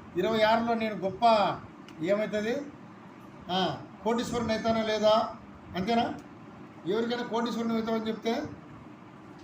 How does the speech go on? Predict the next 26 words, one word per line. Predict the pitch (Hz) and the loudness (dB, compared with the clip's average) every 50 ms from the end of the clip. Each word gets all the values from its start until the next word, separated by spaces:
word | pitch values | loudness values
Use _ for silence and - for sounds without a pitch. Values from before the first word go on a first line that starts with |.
| - - - - - - - 175 202 | -20 -20 -20 -20 -18 -12 -6 -2 -2
ఆశ | 226 226 240 208 208 | -2 0 0 2 2
కదా, | 196 190 175 | 4 4 4
ఆనందం | 180 208 226 220 220 202 185 185 | 4 4 2 2 0 0 0 0
కదా. | 165 147 127 120 - - - - - - - - - - - - - - - - - - - - | 0 0 -2 -4 -8 -10 -14 -16 -16 -16 -16 -18 -16 -16 -16 -16 -16 -16 -18 -18 -20 -16 -10 -2
కానీ | 175 190 202 196 180 160 160 165 180 196 220 233 226 - - - - - - - - - - - - - - - - - - - | 2 2 2 2 2 0 -2 -2 -2 -2 -2 -4 -6 -10 -14 -16 -16 -18 -16 -16 -16 -16 -16 -16 -18 -18 -18 -16 -16 -16 -12 -8
అంటే | 180 - - - - - 165 | -6 -6 -6 -8 -8 -2 2
పేరుకు, | 185 226 247 226 226 - - - - - - 160 | 4 4 4 4 2 -2 -6 -12 -14 -10 -4 -2
పేరు | 202 233 240 254 | 0 2 2 2
బలం | 190 185 220 226 240 233 | 4 4 6 6 6 6
అంటారు. | 226 202 220 208 196 | 4 4 4 2 2
మళ్ళా | 190 185 190 190 180 - - - - - - - - - - - - - - - | 4 4 4 4 4 4 2 -2 -10 -14 -18 -18 -18 -20 -20 -18 -18 -16 -10 -8
నీ | 175 202 185 | -6 -6 -6
పేరు | - - 165 190 233 254 254 | -6 -4 0 2 2 4 4
బలాన్ని | 226 240 247 240 247 247 240 233 | 4 4 6 6 6 6 4 4
బట్టి | 220 226 226 - 262 277 294 294 294 - - - - - - - - - - - - - - - - - | 2 2 2 2 4 6 6 6 6 4 0 -4 -6 -8 -10 -14 -14 -16 -18 -18 -18 -18 -18 -16 -12 -8
నీకు | 185 208 202 | -8 -6 -4
జరుగుతుంది | 190 170 185 190 180 - 196 190 180 175 180 170 | -2 -2 0 0 0 2 2 2 2 2 0 -2
అంటారు. | 165 151 - 135 127 120 - - - - - - - - - - - - - - - - - - - - | -2 -4 -6 -8 -10 -10 -12 -14 -16 -18 -18 -18 -18 -18 -18 -18 -18 -18 -18 -18 -18 -16 -16 -12 -8 -2
అలాగే | 240 294 311 320 320 302 302 277 - 285 262 269 - - - - - - - 254 | 4 6 8 8 8 10 8 8 8 8 6 4 2 -2 -6 -10 -10 -6 0 6
ఈ | 302 | 6
యొక్క | 311 320 294 - 320 302 302 302 294 294 240 | 8 8 8 8 8 10 8 8 6 4 8
పేరు, | 269 294 320 320 | 10 10 10 10
యేసు | 311 277 262 294 302 294 311 311 294 285 | 10 10 10 10 10 10 8 6 4 6
క్రీస్తుకు | 285 302 320 294 294 302 311 294 302 | 6 6 6 8 8 6 6 4 4
పెట్టబడినటువంటి | 294 277 269 269 294 294 294 302 294 302 302 294 311 302 311 302 | 4 4 2 6 6 8 8 8 8 8 8 8 8 6 6 4
పేరు | - - - 226 247 285 311 320 311 | 2 2 2 6 10 10 10 10 10